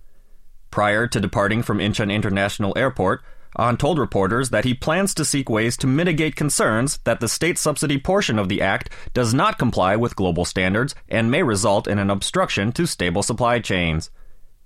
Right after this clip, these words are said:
During his three-day trip, Ahn will meet with senior officials of the Biden administration to address uncertainties that South Korean firms are facing due to the subsidy requirements,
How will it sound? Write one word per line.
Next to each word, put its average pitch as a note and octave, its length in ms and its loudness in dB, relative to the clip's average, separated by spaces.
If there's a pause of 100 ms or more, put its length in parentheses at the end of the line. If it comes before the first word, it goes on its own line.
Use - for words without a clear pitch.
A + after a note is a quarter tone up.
(220)
During F#2+ 260 2
his F#2+ 140 -2
three-day F#2 340 0
trip, G#2 280 -2 (380)
Ahn A2 200 2
will G#2+ 100 2
meet A#2 160 2
with G#2+ 140 2
senior B2 280 0
officials B2+ 540 0
of G2+ 140 0
the F#2+ 80 0
Biden B2+ 360 2
administration B2+ 760 0 (300)
to B2 160 2
address C#3+ 320 2
uncertainties A2+ 720 0
that G2 180 0
South B2+ 260 2
Korean B2+ 320 0
firms B2 300 0
are A2+ 80 2
facing G#2+ 460 0 (260)
due C#3 180 2
to F#3 120 0
the B2 100 2
subsidy G2+ 420 0
requirements, G2+ 720 0